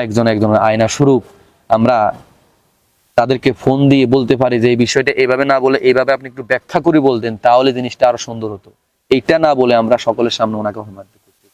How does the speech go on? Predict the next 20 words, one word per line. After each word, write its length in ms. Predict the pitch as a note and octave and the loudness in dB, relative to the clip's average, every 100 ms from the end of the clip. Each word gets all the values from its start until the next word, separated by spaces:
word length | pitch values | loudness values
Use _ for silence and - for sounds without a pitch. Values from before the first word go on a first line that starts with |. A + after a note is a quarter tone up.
| - | -6
আর 60 | G#2+ | -2
ভাই, 120 | A2+ G#2+ A#2+ | 0 0 0
আম 80 | A#2 | 0
মানুষ 140 | A#2+ A#2+ | -2 0
তো 60 | - | -2
এটা 100 | B2 G2+ | -2 -2
বুঝে 160 | G2+ G2 | -2 -4
না, 100 | - _ _ _ _ _ _ _ - | -6 _ _ _ _ _ _ _ -14
সাধারণ 400 | - C3+ D3+ D3+ D3+ | -4 0 0 2 0
মানুষ 140 | D3 - | 0 -2
তো 60 | D3+ | 2
বুঝবে 300 | C#3 B2+ C#3+ | 2 2 2
না, 80 | B2+ | 0
সাধারণ 340 | B2 B2 C#3+ | 2 2 2
মানুষ 240 | C#3 C#3+ C#3+ - - - | 0 -2 -4 -8 -10 -2
রাগান্বিত 380 | C3+ D3 D#3 D3 | 0 2 0 2
হয়ে 180 | D3+ C#3+ | 4 4
যাবে, 140 | B2+ A2+ | 2 0
তারা 180 | C3+ C#3+ | 0 2
ভুল 140 | C3+ | 2